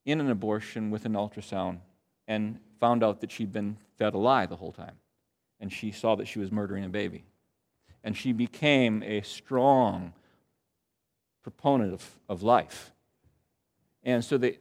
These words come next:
her, her story's in, intense, and they made a movie of it called Unplanned, right? And it's in theaters, unpl-, un-, Unplanned.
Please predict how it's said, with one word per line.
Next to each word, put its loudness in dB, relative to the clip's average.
her, -10
her -8
story's 6
in, 0
intense, 4
and 2
they 4
made 4
a 0
movie 4
of 2
it 0
called 0
Unplanned, -4
right? -4
And -10
it's -6
in 2
theaters, 6
unpl-, 6
un-, 2
Unplanned. 6